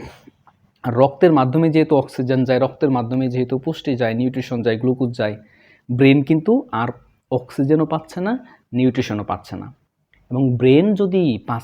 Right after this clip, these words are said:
মিনিট অক্সিজেন না পায়, তাহলে সে একদম মারা যায়। এটাকে বলা হয় ইস্কেমিক স্ট্রোক। অর্থাৎ কোনো কারণে যদি রক্ত সাপ্লাই বন্ধ হয়ে যায়, রাস্তার ভিতর আমি আটকায় ফেলছি, এখন আর রক্ত যেতে পারবে না,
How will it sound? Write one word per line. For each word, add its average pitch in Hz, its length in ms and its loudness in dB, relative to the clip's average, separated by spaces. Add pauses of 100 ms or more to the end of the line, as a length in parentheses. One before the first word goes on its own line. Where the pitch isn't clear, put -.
(140)
মিনিট 185 240 -2
অক্সিজেন 113 400 -8
না 101 160 -6
পায়, 180 360 -6 (120)
তাহলে 104 280 -6
সে - 160 -6 (100)
একদম 107 360 -4
মারা 90 220 -10
যায়। 90 160 -16 (500)
এটাকে 135 300 -4
বলা 107 220 -4
হয় 123 220 -6 (100)
ইস্কেমিক - 480 -10
স্ট্রোক। - 320 -12
অর্থাৎ 170 400 -10 (340)
কোনো 190 240 -2
কারণে 117 400 -4
যদি 110 340 -6
রক্ত 127 460 -6
সাপ্লাই 151 720 0
বন্ধ 120 320 0
হয়ে 110 220 -2
যায়, 107 160 2
রাস্তার 120 340 2
ভিতর 143 220 0
আমি 143 220 -2
আটকায় 156 340 0
ফেলছি, 104 340 -4
এখন 117 140 0
আর 123 80 2
রক্ত 127 240 2
যেতে 135 240 -4
পারবে 110 220 -4
না, - 100 -18